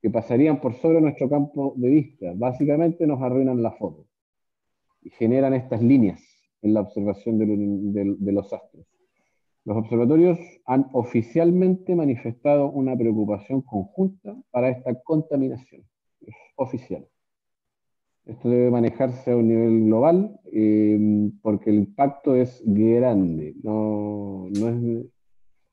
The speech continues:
no es menor desarrollar un survey y una capacidad telescópica para explorar un cielo que está a la postre siendo contaminado por otros.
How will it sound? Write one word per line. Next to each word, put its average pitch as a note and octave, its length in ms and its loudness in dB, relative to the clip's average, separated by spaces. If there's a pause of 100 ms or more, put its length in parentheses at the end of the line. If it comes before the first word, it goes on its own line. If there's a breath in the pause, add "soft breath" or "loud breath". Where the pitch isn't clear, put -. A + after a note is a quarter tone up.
(120)
no A2+ 180 4
es D#3 120 0
menor D3+ 480 2
desarrollar A2+ 640 0
un A#2 120 0
survey A#2 500 0
y A2+ 40 2
una A#2 160 0
capacidad A#2 640 -2
telescópica A2+ 720 -2
para G#2 160 -4
explorar A2 420 -2
un A#2+ 120 -4
cielo C#3 360 0
que B2+ 80 -6
está A2+ 380 -8 (360)
a A2+ 60 -10
la A2 120 0
postre C3+ 280 -2
siendo B2 280 -4
contaminado A2 580 -2
por A2+ 120 0
otros. - 220 -6